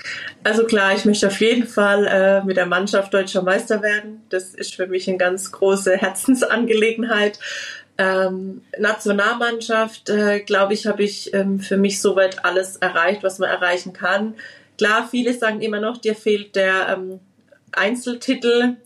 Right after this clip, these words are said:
äh, als Einzelweltmeisterin. Aber irgendwie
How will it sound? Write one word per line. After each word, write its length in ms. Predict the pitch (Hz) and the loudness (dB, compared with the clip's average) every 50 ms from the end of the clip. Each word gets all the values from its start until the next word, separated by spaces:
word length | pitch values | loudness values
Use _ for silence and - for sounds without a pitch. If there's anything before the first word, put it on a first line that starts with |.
| _ _ - | _ _ -6
äh, 100 | - 202 | -2 -2
als 340 | 202 196 180 190 185 - | 0 0 0 -2 -2 -2
Einzelweltmeisterin. 1200 | - - 208 208 - 226 214 220 220 208 - 214 208 202 202 202 - 214 202 202 208 208 208 208 208 - - - - - - - - - _ _ _ _ _ - - - - - - - - - | -4 -4 -4 -4 -4 -4 -2 -2 -2 -2 0 0 0 0 0 -2 -2 -2 -2 0 0 0 0 0 -2 -6 -10 -12 -12 -14 -16 -18 -20 -20 _ _ _ _ _ -8 -6 -4 -4 -6 -8 -12 -6 -2
Aber 240 | 220 208 196 208 - | 0 0 2 2 2
irgendwie 720 | 214 226 233 240 208 190 196 208 208 214 214 208 208 208 | 4 4 4 2 0 2 2 4 4 6 4 4 4 2